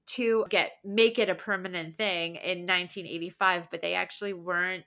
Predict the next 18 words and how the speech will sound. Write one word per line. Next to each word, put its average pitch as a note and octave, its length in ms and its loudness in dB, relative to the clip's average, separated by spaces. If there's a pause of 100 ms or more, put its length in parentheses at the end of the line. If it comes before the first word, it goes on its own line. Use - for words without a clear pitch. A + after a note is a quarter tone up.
(140)
married F3+ 840 0
until D#3+ 600 -4 (100)
two E3 220 -6
thousand C3+ 460 -8 (340)
legally. D3 640 -6 (600)
And F3 380 4
she F#3+ 200 -4
said, F3 420 2
"And F3 180 -4
here C4 240 0
we C4 160 0
are G#3+ 260 2
thirty-five F#3+ 600 -4
years D#3+ 340 -6
later." C3 540 -8 (400)
She B3 480 -2
ended C4+ 260 -4
up A#3+ 360 0